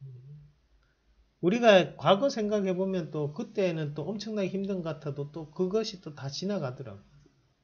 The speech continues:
그것을 좀 생각을 하시면서, 어, 시장을 나쁘게 보지 말자. 음, 나쁘게 보지 말자.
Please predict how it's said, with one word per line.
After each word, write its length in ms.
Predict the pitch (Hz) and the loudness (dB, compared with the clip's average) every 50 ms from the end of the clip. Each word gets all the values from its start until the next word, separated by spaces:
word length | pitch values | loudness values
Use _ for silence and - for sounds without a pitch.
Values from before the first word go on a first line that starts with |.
| _ _ - 156 143 143 143 - _ _ _ _ _ _ _ _ _ _ _ _ _ _ _ _ _ _ _ - 147 | _ _ -20 -18 -18 -18 -18 -20 _ _ _ _ _ _ _ _ _ _ _ _ _ _ _ _ _ _ _ -4 -2
그것을 300 | 160 202 196 202 185 - | 0 0 0 -2 -4 -4
좀 160 | 156 147 143 | -4 -4 -4
생각을 420 | - 190 190 196 196 170 135 147 | -4 -4 -4 -2 -2 -2 -2 -4
하시면서, 680 | 180 175 - 202 185 151 123 117 - - 151 147 - - - - _ _ _ _ _ _ _ _ _ - - - | -6 -8 -6 -6 -6 -6 -6 -6 -8 -8 -8 -8 -10 -10 -14 -20 _ _ _ _ _ _ _ _ _ -20 -20 -18
어, 220 | - 110 110 110 117 | -18 -16 -16 -16 -14
시장을 560 | - - 170 185 175 160 147 139 127 - - - - _ _ _ | -14 -10 -6 -6 -4 -4 -4 -4 -6 -6 -10 -18 -20 _ _ _
나쁘게 340 | - 120 113 - 214 226 214 | -8 -8 -6 -4 -2 -2 0
보지 200 | 147 143 143 147 | 0 0 -2 -2
말자. 360 | 147 95 92 98 101 - 120 | -4 -6 -6 -8 -10 -12 -14
음, 720 | 104 101 101 117 120 - _ _ _ _ - 117 101 101 107 - - - - - - _ _ _ _ _ _ _ _ _ _ _ | -14 -14 -16 -18 -20 -20 _ _ _ _ -20 -18 -18 -18 -18 -20 -20 -20 -20 -20 -20 _ _ _ _ _ _ _ _ _ _ _
나쁘게 280 | - 123 - - 180 151 | -10 -8 -4 -4 -2 -2
보지 180 | 135 131 135 | -4 -4 -6
말자. 380 | 131 104 92 - - - - | -8 -10 -10 -12 -16 -18 -20